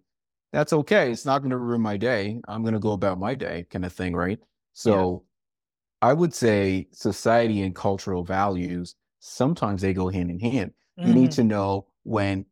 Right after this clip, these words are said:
Speaker 1: you're putting in the good values into your society. And you need to know when you're taking the bad society values you, you may have learned that does not work, and, and then bringing that into real life and wondering why things are not working out.
Speaker 2: Yeah,
Speaker 1: Right?
Speaker 2: so,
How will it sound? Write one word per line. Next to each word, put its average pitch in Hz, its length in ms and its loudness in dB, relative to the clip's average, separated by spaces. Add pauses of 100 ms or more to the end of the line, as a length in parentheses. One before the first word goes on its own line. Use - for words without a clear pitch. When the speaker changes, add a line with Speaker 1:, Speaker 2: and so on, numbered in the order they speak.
(100)
Speaker 1:
you're 101 160 0
putting 110 320 2
in 104 100 2
the 95 60 -2
good 90 220 -2
values 95 540 0 (100)
into 104 320 0
your 98 120 -2
society. 87 720 0 (320)
And 101 120 0
you 98 40 2
need 101 180 2
to 110 100 -2
know 98 160 0
when 95 240 -2
you're 98 160 -2
taking 110 420 -2
the 90 100 -4
bad 101 380 0
society 101 540 -4
values 101 440 0
you, 98 80 -14 (220)
you 95 140 -4
may 98 100 0
have 90 140 -4
learned 101 320 0
that 87 100 -6
does 90 180 -6
not 92 200 -2
work, 107 340 0 (640)
and, 101 260 -2
and 101 120 0
then 98 140 -2
bringing 104 300 2
that 95 160 0
into 95 220 -6
real 95 180 -4
life 110 360 0
and 95 100 -8
wondering 95 280 -8
why 92 120 -4
things 95 240 -6
are 90 60 -6
not 87 140 -4
working 85 300 -8
out. - 200 -6 (420)
Speaker 2:
Yeah, 151 120 0
Speaker 1:
Right? 87 180 0
Speaker 2:
so, 147 140 -2